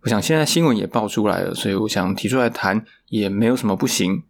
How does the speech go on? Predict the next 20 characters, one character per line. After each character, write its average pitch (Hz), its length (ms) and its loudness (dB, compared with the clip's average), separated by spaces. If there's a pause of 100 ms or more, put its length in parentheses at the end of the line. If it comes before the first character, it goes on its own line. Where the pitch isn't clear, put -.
(460)
这 - 100 -4
新 226 140 4
闻 139 80 4
就 139 100 0
是 139 80 0
说， 127 540 4
阳 120 160 2
明 131 160 4
大 127 240 2
学 107 320 0
医 127 80 2
学 123 180 2
系 117 160 -2
大 135 300 -2
四 123 320 2
有 101 180 0
一 107 40 4
位 110 100 4
学 104 240 -2
生， 113 320 -2